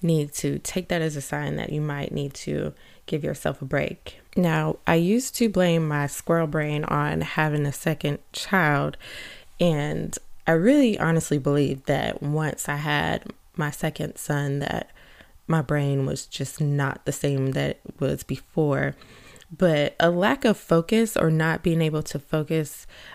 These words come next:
um, like you usually do is definitely something that you wanna take notice of and not something that you wanna brush off. Having a long to-do list or having many things that you have to get accomplished in a day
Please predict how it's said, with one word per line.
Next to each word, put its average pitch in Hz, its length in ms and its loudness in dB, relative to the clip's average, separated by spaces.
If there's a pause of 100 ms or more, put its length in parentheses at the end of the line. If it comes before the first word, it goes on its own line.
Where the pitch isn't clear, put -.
(120)
um, 151 460 -4 (280)
like 170 300 0
you 165 80 0
usually 160 560 2
do 247 380 4
is 165 240 -4
definitely 233 720 2
something 262 440 0
that 202 240 0
you 185 100 0
wanna 170 240 0
take 165 260 -4
notice 151 420 -4
of 147 240 -2 (420)
and 170 100 6
not 170 220 0
something 175 280 0
that 156 220 -2
you 160 80 -2
wanna 151 240 -2
brush 143 360 -6
off. 143 360 -2 (560)
Having 220 340 6
a 180 80 4
long 156 320 2
to-do 160 500 -2
list 156 500 -2
or 147 200 -4
having 160 600 -4 (380)
many 185 260 6
things 170 280 2
that 151 180 0
you 165 80 4
have 151 220 -2
to - 80 -6
get 147 260 -4
accomplished 151 720 -4
in 156 100 -2
a 151 100 -4
day 147 420 -2